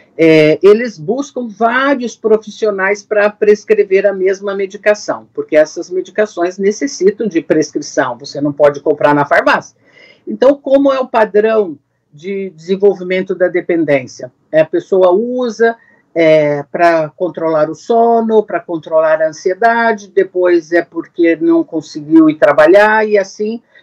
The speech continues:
do mesmo jeito que o álcool, como eu vinha explicando, que a pessoa vai associando aos eventos da vida, ela também vai associando o uso de medicação para qualquer outra situação,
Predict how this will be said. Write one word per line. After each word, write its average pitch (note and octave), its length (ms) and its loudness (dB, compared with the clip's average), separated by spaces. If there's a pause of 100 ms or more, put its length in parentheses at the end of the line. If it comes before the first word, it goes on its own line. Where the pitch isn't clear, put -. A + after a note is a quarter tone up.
(120)
do F3+ 120 -2
mesmo G#3 420 0
jeito F#3 420 -2
que - 180 -8
o E3+ 180 4
álcool, F3+ 420 4
como F3 200 -8
eu D#3+ 100 -6
vinha F3+ 260 -8
explicando, E3 640 -4
que - 80 -4
a D#3 60 -2
pessoa D#3+ 420 0
vai E3+ 280 2
associando E3 680 -4
aos D#3 160 -2
eventos D#3 440 -6
da G#3 120 4
vida, C4 360 -6 (380)
ela G#3 200 4
também B3 640 -2
vai G3 200 -4
associando F#3+ 800 -6 (220)
o F#3 160 -2
uso G3+ 240 0
de F#3 140 0
medicação F3+ 720 -2
para G3 440 0
qualquer G3+ 500 2
outra G3+ 440 0
situação, F#3+ 760 -4